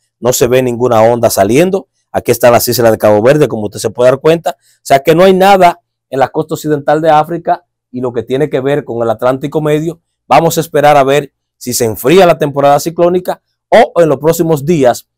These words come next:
comenzarán a formarse eventos en esta parte que es la que corresponde a lo que es el Caribe Occidental. Esta zona de aquí se observa que en los próximos días un ciclón tropical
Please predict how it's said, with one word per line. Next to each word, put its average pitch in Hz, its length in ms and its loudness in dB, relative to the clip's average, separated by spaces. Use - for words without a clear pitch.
comenzarán 123 500 0
a 147 60 0
formarse 139 580 -2
eventos 143 640 0
en 110 140 -6
esta 127 260 -2
parte 139 460 -2
que 107 100 0
es 113 100 -2
la 135 120 2
que 135 120 -4
corresponde 139 600 0
a 104 40 0
lo 98 120 -6
que - 80 -6
es - 100 -8
el 123 100 -4
Caribe 123 460 -2
Occidental. 117 720 0
Esta 117 220 -2
zona 123 240 0
de 127 80 0
aquí 147 360 -4
se - 120 -10
observa 139 400 -2
que - 80 -8
en 117 60 -2
los 107 100 -2
próximos 123 400 -2
días 135 180 0
un 123 140 -4
ciclón 123 340 -6
tropical 120 520 -4